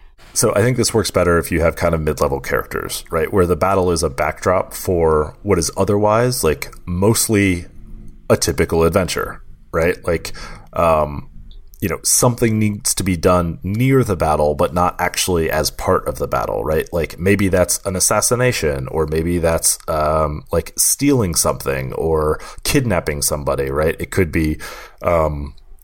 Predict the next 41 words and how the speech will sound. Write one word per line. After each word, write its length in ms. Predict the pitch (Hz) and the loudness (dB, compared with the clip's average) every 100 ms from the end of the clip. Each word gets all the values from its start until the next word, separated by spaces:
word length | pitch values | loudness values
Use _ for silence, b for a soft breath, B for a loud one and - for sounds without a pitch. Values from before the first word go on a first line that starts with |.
| - | -2
you 80 | |
know, 220 | 87 71 - - | 0 0 -4 -4
setting 420 | - - 101 95 | 0 2 2 2
off, 380 | 92 90 - - | 2 2 0 0
like, 300 | 85 80 - 104 | 2 2 -2 -2
an 100 | 107 | 0
avalanche 640 | 135 123 95 85 85 - | 0 2 2 2 2 0
that 160 | 85 | 0
will 80 | 85 | -2
trap 460 | - - 131 120 - | -4 -2 -2 -4 -4
the 180 | 87 80 | 0 0
enemy 420 | 78 76 69 67 B B B B | 0 -2 -4 -6 B B B B
troops, 360 | - 80 - | 0 0 0
something 300 | - 101 98 | 0 2 2
like 200 | 87 76 | 0 0
that. 460 | 117 95 80 - - | 0 2 0 -4 -4
Um, 460 | 90 78 73 71 - B B B B | -2 0 0 -2 -10 B B B B
but 160 | 117 | 0
the 100 | 113 | 2
idea 260 | 107 107 139 | 2 4 4
being, 240 | 117 110 | 4 2
like, 320 | 98 82 - - - | 2 0 -2 -12 -6
you're 140 | 107 107 | 0 0
highlighting 560 | - 147 139 120 110 | 2 2 4 4 2
that 200 | 92 - | 0 0
the 100 | 95 | 0
fate 380 | - - 120 131 | 0 2 2 2
of 120 | - 90 | 0 2
a 60 | |
nation 500 | 82 82 95 101 98 | 2 0 0 2 2
or 80 | 85 | 2
the 100 | 80 | -2
fate 320 | - 110 110 - | 0 2 2 0
of, 240 | 85 - | -2 -2
of 120 | 98 | -6
this 160 | 80 - | -2 -2
whole 340 | - - 113 | -2 4 4
collective 560 | 101 - 85 - 92 85 | 4 0 -2 0 0 2
of 140 | 87 | 2
an 100 | 76 | 0
army 460 | 65 82 101 117 131 | -2 -2 -2 -2 -4